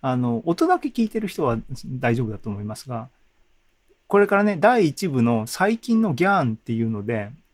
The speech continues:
ちょっといろいろ実験してみたものがあるんですけども、一木さんにね、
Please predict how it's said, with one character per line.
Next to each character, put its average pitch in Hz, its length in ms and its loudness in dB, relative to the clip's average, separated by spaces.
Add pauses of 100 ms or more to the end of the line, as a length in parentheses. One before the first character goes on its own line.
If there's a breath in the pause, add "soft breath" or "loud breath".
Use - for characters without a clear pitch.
(260)
ち - 80 -6
ょ - 20 -4
っ - 40 -12
と 117 140 0 (380)
い 151 60 -2
ろ 143 140 2
い - 20 0
ろ 135 240 0 (220)
実 127 260 -10
験 180 360 -4 (540)
し - 140 -12
て 170 220 2
み 170 180 -2
た 139 100 2
も 110 140 0
の 110 100 -2
が 107 100 2
あ 107 60 2
る 110 60 -6
ん 107 100 -10
で 110 60 -16
す - 100 -20
け 113 100 -6
ど 104 80 -6
も、 110 340 -2 (1200)
一 - 160 -6
木 240 100 -4
さ 254 140 2
ん 233 60 6
に 233 100 6
ね、 151 320 0